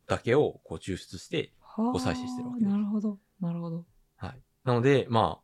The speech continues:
Speaker 1: あ、あの、ディーブイディー、まあ、ディーブイディーはエムペグツーですね。そうですね。だから、を早送りした時には、アイフレームだけが、まあ、基本的には、あの、そうですね。再生されていると
Speaker 2: うんうんうん。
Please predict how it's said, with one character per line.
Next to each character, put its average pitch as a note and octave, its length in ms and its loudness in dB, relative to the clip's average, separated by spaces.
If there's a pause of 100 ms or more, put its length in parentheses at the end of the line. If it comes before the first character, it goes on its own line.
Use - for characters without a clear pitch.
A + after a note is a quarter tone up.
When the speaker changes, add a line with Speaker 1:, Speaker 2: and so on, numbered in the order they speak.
Speaker 1:
あ、 F#2+ 100 2
あ F2 60 2
の、 F2 80 -2
デ G2 80 0
ィ G2+ 40 2
ー G2+ 40 -2
ブ A2 120 2
イ A2 40 -2
デ A#2 80 -2
ィ F2 160 -4
ー、 - 40 -6
ま A2 60 -2
あ、 G#2+ 60 -4
デ C3 80 0
ィ D3+ 100 0
ー D#3+ 80 -4
ブ D#3+ 140 -2
イ D#3+ 40 -6
デ D3+ 100 -2
ィ - 40 0
ー F#2 40 0
は F2 200 2
エ F#2+ 60 0
ム F2 80 -2
ペ F#2 100 0
グ F2+ 80 -8
ツ - 140 -14
ー - 20 -12
で - 80 -18
す - 80 -12
ね。 C3 100 -4 (120)
そ - 100 -16
う - 40 -10
で - 60 -12
す - 60 -12
ね。 C3 140 -6 (380)
だ C3 80 4
か A2+ 80 8
ら、 E2+ 120 2
を A#2+ 140 2
早 G2 280 2
送 G2 160 -2
り F2+ 60 -2
し - 80 -14
た F2+ 120 -4
時 - 180 -6
に D3+ 80 0
は、 F#2+ 240 2
ア F2+ 40 2
イ F2 40 0
フ F#2 80 -10
レ F2+ 60 -2
ー - 20 -6
ム D#2 80 -10
だ D2+ 80 -8
け - 100 -10
が、 A2 160 -4 (380)
ま C#3+ 60 -2
あ、 - 20 2
基 - 60 -4
本 C#3+ 120 4
的 B2 140 0
に F2+ 100 2
は、 - 220 -8
あ D#2+ 120 -4
の、 - 340 -16 (540)
そ - 100 -6
う - 20 -6
で - 80 -20
す - 100 -12
ね。 G2+ 140 -10 (240)
再 E2 140 -6
生 F2+ 120 -16
さ - 120 -16
れ G2+ 80 -16
て - 140 -20
い - 20 -20
る - 120 -20
と - 100 0
Speaker 2:
う F#3 40 6
ん D#3+ 140 0 (120)
う - 40 0
ん - 20 0
う D#3+ 40 0
ん。 D#3+ 140 -4